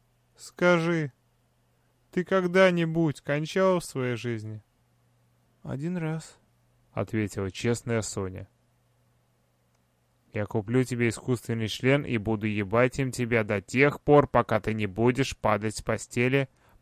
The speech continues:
пока ты не станешь кончать много раз, пока от животного раздражения оргазм не станет наплывать на оргазм. Я это сделаю, а ты должна понять,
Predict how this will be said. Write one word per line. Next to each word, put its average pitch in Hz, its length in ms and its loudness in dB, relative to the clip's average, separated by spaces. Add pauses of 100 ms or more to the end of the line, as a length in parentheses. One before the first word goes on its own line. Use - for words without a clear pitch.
(100)
пока 127 440 6
ты 143 160 4
не 143 120 2
станешь 120 440 0
кончать 120 560 0
много 113 400 2
раз, 104 340 -2 (380)
пока 131 440 10
от 113 300 2
животного 110 640 4
раздражения 117 960 2
оргазм 123 520 6
не 120 80 0
станет 113 420 -2
наплывать 110 560 2
на 110 160 0
оргазм. 98 540 -2 (580)
Я 107 120 4
это 127 180 2
сделаю, 117 600 6 (440)
а - 120 -6
ты 139 260 4
должна 139 360 8
понять, 123 580 2